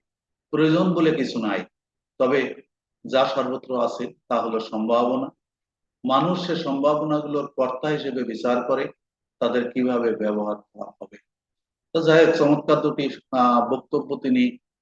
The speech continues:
এখানে উপস্থাপন করেছেন, আহ, এবং এটা লুসিয়ান ফেভার, আহ, ইনি ফরাসি বিজ্ঞানী, ফরাসি ভূগোলবিদ এবং ঐতিহাসিক, ফরাসি ঐতিহাসিক। তিনি কিন্তু প্রথম এই পসিবিলিটিস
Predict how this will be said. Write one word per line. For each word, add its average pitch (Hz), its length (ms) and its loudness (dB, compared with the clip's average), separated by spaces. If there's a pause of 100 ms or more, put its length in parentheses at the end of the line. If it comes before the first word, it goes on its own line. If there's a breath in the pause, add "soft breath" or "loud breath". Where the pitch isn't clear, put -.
(100)
এখানে 127 360 0
উপস্থাপন 131 680 -4
করেছেন, 139 400 -2 (520)
আহ, 127 280 4
এবং 123 680 6 (200)
এটা - 280 2
লুসিয়ান 143 520 -2 (100)
ফেভার, 127 480 2 (460)
আহ, 123 480 0
ইনি 135 240 -6
ফরাসি 127 580 -4 (220)
বিজ্ঞানী, 123 480 0 (180)
ফরাসি 120 460 0
ভূগোলবিদ 120 480 -2 (480)
এবং 123 540 0 (460)
ঐতিহাসিক, 147 580 0
ফরাসি 131 260 -4
ঐতিহাসিক। 127 560 -2
তিনি 139 260 -2
কিন্তু 135 420 -6 (420)
প্রথম 170 480 -2
এই 135 200 -2
পসিবিলিটিস 139 880 -4